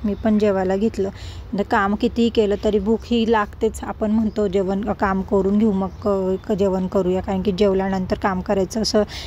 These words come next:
कंटाळा येतो. म्हणजे एकदा काम झालं की मग कसं जेवण केलं की मग कसं कंटाळा येत नाही पुढच्या कामांना. एकदाच मेन काम होतं ते आवरून घेतलं आणि मग मी इथे त्यांना जेवायला दिलं आणि मग मी पण जेवायला घेतलं.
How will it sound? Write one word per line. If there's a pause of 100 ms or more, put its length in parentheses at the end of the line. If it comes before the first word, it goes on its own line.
(160)
कंटाळा
येतो.
म्हणजे
एकदा
काम
झालं
की
मग
कसं (580)
जेवण
केलं
की
मग
कसं
कंटाळा
येत
नाही
पुढच्या
कामांना. (680)
एकदाच
मेन
काम
होतं
ते
आवरून
घेतलं (100)
आणि
मग
मी
इथे (160)
त्यांना
जेवायला
दिलं (400)
आणि
मग
मी
पण
जेवायला
घेतलं.